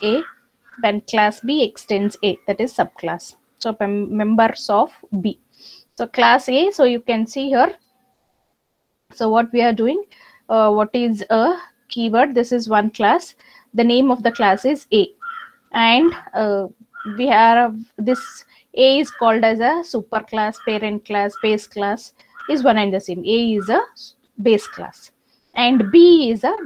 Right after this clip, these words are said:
derived class. What is this derived class? We want some properties from A to B. So then we, you, we are, we, we are using a derived or a, uh, mm, derived class.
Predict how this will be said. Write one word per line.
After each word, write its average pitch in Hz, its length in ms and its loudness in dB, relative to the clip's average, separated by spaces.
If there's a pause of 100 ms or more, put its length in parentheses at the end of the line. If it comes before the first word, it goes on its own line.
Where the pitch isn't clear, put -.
derived 226 540 0
class. 156 400 -16 (120)
What 240 180 -8
is 269 120 -4
this 269 180 -4
derived 233 420 -2
class? 302 280 -4
We 254 160 -4
want 226 300 -2
some 247 160 -2
properties 214 520 -6
from 214 300 -6
A 220 300 2 (560)
to 359 120 6
B. 226 280 4 (300)
So - 180 0
then 294 380 4 (200)
we, 247 100 -6
you, 240 560 -4
we 240 220 -4
are, 233 260 4
we, 247 180 -4
we 233 400 -2
are 233 120 2
using 240 400 -2
a 247 120 -2
derived 220 480 0
or 196 200 0
a, 311 160 -2 (480)
uh, 180 260 -2 (520)
mm, 190 520 -6
derived 214 420 0
class. 151 400 -10